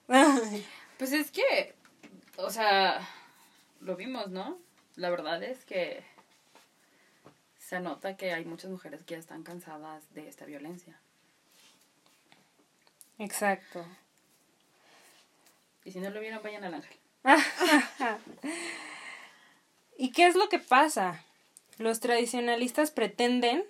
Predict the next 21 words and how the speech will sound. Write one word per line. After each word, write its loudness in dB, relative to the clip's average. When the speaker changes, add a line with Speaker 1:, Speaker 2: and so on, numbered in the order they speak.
Speaker 1:
que -6
las 0
mujeres 0
continúan -4
en -2
los -4
mismos -6
papeles -4
y -2
ocupaciones -6
que -4
eran 0
operativos -4
y -4
necesarios -4
para -2
la -6
especie -8
en -4
el -4
Neolítico. -2